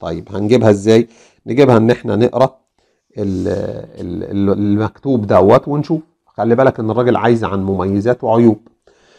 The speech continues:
بيقول لك to keep pace with the recent changes all over the world، عشان نواكب التطورات والتغيرات في ال-، جميع أنحاء العالم. The use of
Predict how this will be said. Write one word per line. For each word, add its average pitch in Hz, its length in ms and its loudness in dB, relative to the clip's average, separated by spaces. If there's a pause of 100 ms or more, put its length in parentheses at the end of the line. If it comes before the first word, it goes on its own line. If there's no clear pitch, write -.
(320)
بيقول 143 220 8
لك 175 200 6
to 160 40 2
keep 160 300 2
pace 170 200 8
with 143 300 6
the 123 100 6
recent 127 420 2
changes 127 440 0
all 113 200 2
over 117 260 6
the 95 180 4
world، 135 260 2
عشان 120 340 -4
نواكب 113 420 2
التطورات 92 720 -2
والتغيرات 95 680 0
في 104 340 -8
ال-، 90 160 -6
جميع 110 340 -4
أنحاء 101 300 -8
العالم. 117 460 0
The 117 260 2
use 135 40 -2
of 113 60 0